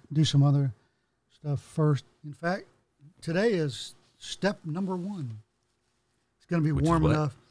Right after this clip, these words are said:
Speaker 1: and dry enough to go work on, uh,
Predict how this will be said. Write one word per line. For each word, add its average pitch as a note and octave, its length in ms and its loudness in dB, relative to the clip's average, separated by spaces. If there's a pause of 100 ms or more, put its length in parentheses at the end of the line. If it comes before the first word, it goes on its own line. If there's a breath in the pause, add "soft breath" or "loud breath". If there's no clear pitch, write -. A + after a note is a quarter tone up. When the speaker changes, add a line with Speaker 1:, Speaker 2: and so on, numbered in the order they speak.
(500 soft breath)
Speaker 1:
and D#3+ 140 -2
dry D#3+ 320 2
enough D3 360 0
to D3 60 -10
go C#3+ 200 -2
work D3+ 300 -2 (680)
on, C#3 300 0
uh, C#3 340 -2